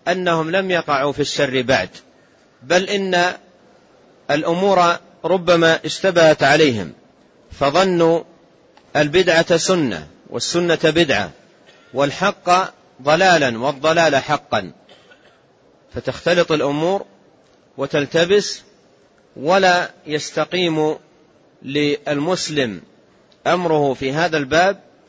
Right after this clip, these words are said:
إلا إذا عرف الحق فلزمه، وعرف الشر فحذر منه واجتنبه. ويأتي هذا الكتاب الذي بين أيدينا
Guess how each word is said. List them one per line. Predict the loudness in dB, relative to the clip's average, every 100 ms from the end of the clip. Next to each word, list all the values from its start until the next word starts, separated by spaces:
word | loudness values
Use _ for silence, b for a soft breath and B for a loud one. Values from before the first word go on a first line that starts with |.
| _ -6
إلا | -4 -2 0
إذا | 0 0 0 0
عرف | 2 2 2 0
الحق | -2 -4 -4 -2
فلزمه، | -2 0 0 0 -2 -2 -4 -8 _ _ _ _ _ -8
وعرف | -4 0 0 0 0 -2 -2 _ _ -12
الشر | -10 -4 -4 -2 -2 -2 -4 _ _ _ _ _
فحذر | -6 -4 -2 0 0 0 -2 -8
منه | -4 -2 -2 -2 -4 -6 -4
واجتنبه. | -4 -4 -2 -2 -2 -6 -8 _ _ _ _ _ _ _ _ _ _ _ _ -2
ويأتي | 2 2 0 0
هذا | 0 0
الكتاب | -2 -2 0 0 0 -4 _ _ _ _ _ _ _ -8
الذي | -2 0 0 -2 -4 _ _ _ _ _ _ -4
بين | 0 0
أيدينا | 0 -2 -2 0 0 0 -2